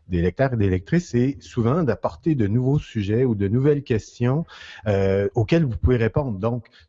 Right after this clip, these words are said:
tout l'aspect question-réponse, un, peut passer justement par les commentaires ou on peut aller les récolter par, euh, les médias sociaux. Donc, euh, un des, un des, des, des principaux vecteurs de création de contenu réside justement dans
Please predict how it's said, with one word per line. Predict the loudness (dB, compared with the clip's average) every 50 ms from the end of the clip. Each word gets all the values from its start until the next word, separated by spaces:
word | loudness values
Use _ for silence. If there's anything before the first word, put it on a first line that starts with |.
| _ _
tout | 0 0 0 0 -2 _ _ _ -6
l'aspect | -2 -2 -2 -2 -4 -6 -2 2 2 2 2 -2 -8 _
question-réponse, | -2 -2 -2 -2 -2 -8 -2 0 0 0 2 0 -2 -2 -2 -4 -4 -4 -6 -10 -16 -20 _ _ -4
un, | 0 2 2 2
peut | 0 -2 -4 0
passer | 0 0 0 0 -2 -2 -2 0 2 2 0
justement | -2 -4 -6 -4 0 0 0 0 0
par | -2 -2 -2 -2 0
les | -2 -2 -2
commentaires | -2 -2 -2 -2 -2 -2 -2 0 2 2
ou | 2 2 0 -2 -6 -18 -20 -20 -20 -20 _ _ -4
on | -2 0
peut | 2 2
aller | 2 2 2
les | 2 2
récolter | 0 0 0 -2 -2 0 -4 -4
par, | -2 -2 -2 -2 -2 -2
euh, | 0 0 0
les | 0 0
médias | -2 -2 0 0 -2 -2
sociaux. | -2 -4 -6 -2 0 -2 0
Donc, | 0 0 -2 -4 -8 -12 _ -20 -20 -20 -20 -20 _ _ -6 -2
euh, | -2 0 0 -2 -4 -8 -14 -14 -14 -16 -8
un | -4 0 0
des, | 2 2 2 0 0 0 0
un | -2 0 0
des, | 2 0 0 0 -4 -8 -10 -14 -12 -10
des, | -10 -10
des | -8 -8 -8 -8 -8
principaux | -4 0 0 0 0 0 -2 -2 0 0
vecteurs | 0 -2 -2 -2 -4 -4 _ -6 -4 -4 -2 -2 -2 -4 -4
de | -4 -2 0 2 2 0 0
création | -2 -4 -4 -4 -4 -2 -2 -4 -4
de | -2
contenu | -2 -4 -4 -4 -4 -2 0 0 2 2 2
réside | 2 2 0 0 0 0 0 -2 -2 -2
justement | -4 -6 -6 -6 -8 -4 -2 0 0 0 0 0 0
dans | 0 0 0 0 0 -2 -4